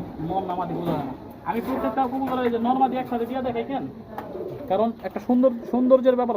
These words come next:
থাকে। এই শালা তো পুরা হিরো, ওর স্টাইলটাই আলাদা, ঠিক আছে? দেখেন,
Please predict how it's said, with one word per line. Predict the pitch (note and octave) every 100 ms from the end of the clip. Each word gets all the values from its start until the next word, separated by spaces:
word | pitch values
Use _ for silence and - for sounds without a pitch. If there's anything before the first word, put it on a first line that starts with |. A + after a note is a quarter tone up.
| E3+
থাকে। | C#3+ C#3+ G#3
এই | B3
শালা | B3 A#3
তো | A3
পুরা | G#3+ D#3
হিরো, | D#3 F3+ E3 - - - - - E3
ওর | A3+
স্টাইলটাই | - B3 A#3 A3+
আলাদা, | F#3+ C#3+ A#2
ঠিক | D#3 G3+
আছে? | G3+ B2 - - C3
দেখেন, | B2+